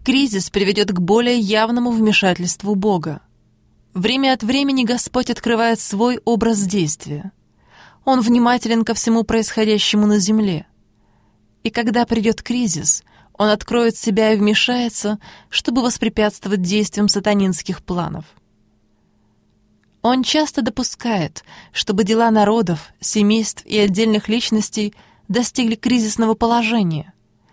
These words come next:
и чтобы его вмешательство стало более явным и заметным. Тогда станет явным, что в Израиле есть Бог, который в состоянии поддержать и защитить свой народ.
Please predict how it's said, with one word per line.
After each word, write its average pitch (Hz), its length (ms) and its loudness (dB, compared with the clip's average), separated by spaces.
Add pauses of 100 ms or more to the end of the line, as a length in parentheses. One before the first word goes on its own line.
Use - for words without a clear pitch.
(160)
и 254 80 -4
чтобы 226 320 0
его 226 200 2
вмешательство 220 720 -2
стало 220 320 0
более 208 340 2
явным 175 680 -2
и 208 120 -4
заметным. 196 720 -4 (1800)
Тогда 220 320 -2
станет 233 360 -2
явным, 214 480 0
что 214 200 -4
в 202 60 0
Израиле 202 460 2
есть 196 300 0
Бог, 180 420 -4 (340)
который 277 320 0
в 220 60 -2
состоянии 240 640 0
поддержать 180 800 0
и 240 100 0
защитить 214 580 -2
свой 180 320 0
народ. 170 500 -6